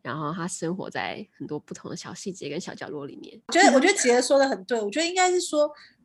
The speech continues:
Speaker 2: 我，我其实不会觉得，如果你，就像我们在看巴黎，很多人会说，如果你在一部巴黎的电影里面拍出巴黎铁塔就 low 了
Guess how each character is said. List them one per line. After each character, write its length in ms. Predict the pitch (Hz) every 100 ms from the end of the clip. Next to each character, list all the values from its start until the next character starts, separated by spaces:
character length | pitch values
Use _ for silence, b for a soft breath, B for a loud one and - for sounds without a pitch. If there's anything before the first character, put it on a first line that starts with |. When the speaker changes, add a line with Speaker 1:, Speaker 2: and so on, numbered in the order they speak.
| _
Speaker 2:
我， 280 | - 220 -
我 120 | 247
其 200 | 233 370
实 80 | 403
不 120 | - 254
会 160 | 370
觉 160 | - 208
得， 180 | 208 202
如 120 | 240
果 140 | 294 285
你， 180 | 208 - _
就 80 | 370
像 240 | 415 320
我 60 | 190
们 120 | 196
在 100 | 285
看 240 | 285 302 240
巴 220 | 214 214
黎， 180 | 190 - _ _ _
很 160 | - 220
多 120 | 339
人 80 | 311
会 80 |
说， 280 | 311 294 302 294
如 120 | 285
果 100 | 392
你 80 | 285
在 160 | 254 262
一 60 |
部 240 | 254 269 -
巴 200 | 254 269
黎 80 | 214
的 60 |
电 160 | 214 220
影 100 | 175
里 60 | 185
面 120 | 208
拍 220 | - 226
出 100 | 233
巴 200 | 247 233
黎 120 | 208 208
铁 200 | - 196
塔 140 | - -
就 120 | 254
low 480 | 233 226 220 208 208
了 180 | 196